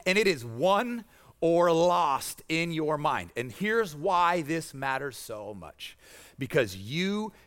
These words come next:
cannot change what you do not confront. And some of us, best year ever, best year spiritually, freedom and hope, we are gonna have to confront some, I'm gonna use the word demons. I don't actually mean real demons, but I think a powerful lie that has, has held you down for twenty, thirty, forty years,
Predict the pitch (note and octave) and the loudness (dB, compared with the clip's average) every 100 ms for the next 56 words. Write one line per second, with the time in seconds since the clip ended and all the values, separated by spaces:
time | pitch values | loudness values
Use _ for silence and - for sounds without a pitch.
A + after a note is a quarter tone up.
0 | _ - D#3+ E3+ E3 C3+ - - D3+ C#3+ | _ -4 -2 2 2 2 -4 -12 -6 -4
1 | C#3 B2+ A2 B2+ - A#2 G#2+ G#2+ G#2+ G2+ | -6 -8 -4 -4 -4 -8 -10 -8 -4 -4
2 | - F#2+ F2+ D2 - - _ _ _ _ | -6 -10 -8 -10 -14 -20 _ _ _ _
3 | _ _ _ _ _ _ _ _ _ _ | _ _ _ _ _ _ _ _ _ _
4 | B2+ - A#3+ G3+ B2+ F#2+ - G2 D#3+ D#3+ | -6 2 2 4 0 -4 -6 -2 0 0
5 | - F#3+ G3 F#3+ G3+ D3 F3 - E3+ - | -2 0 2 2 -2 0 -2 -2 -8 -8
6 | F#3 G3 F#3+ G3 G3+ - - - F#3+ F#3 | -2 -2 -2 -4 -6 -8 -10 -4 0 0
7 | E3+ F#3 G3+ - _ B2 D3 D#3+ F#3 E3+ | 0 -2 -2 -8 _ -4 -2 0 0 0
8 | - - D3+ C#3 D3+ C3+ - _ _ - | -2 -8 -10 -8 -6 -6 -10 _ _ -6
9 | D3+ D3 D#3+ D3+ C3 C3+ B2 A2 A#2 G2 | -2 0 0 -2 -4 -4 -4 -6 -8 -2
10 | C#3+ F3+ E3+ - D#3 B2+ C3+ D#3 D#3+ D#3+ | 0 2 0 -2 -8 -6 -4 -2 -2 -4
11 | E3 - - - D#3 E3+ F3 D3 - F3 | -6 -8 -12 -2 0 0 -2 -4 0 2
12 | F3+ D#3 D#3 E3 D#3+ C3+ B2+ - C3 A2+ | 2 0 2 2 2 -2 -6 -8 -10 -2
13 | E3+ D#3+ D#3+ D#3+ D#3+ C#3+ D#3+ E3 D#3 E3+ | -2 -2 -4 -4 -4 -8 -10 -10 -6 -4
14 | D#3+ - E3 D#3 D#3+ E3+ | -4 -4 -4 -2 -2 -4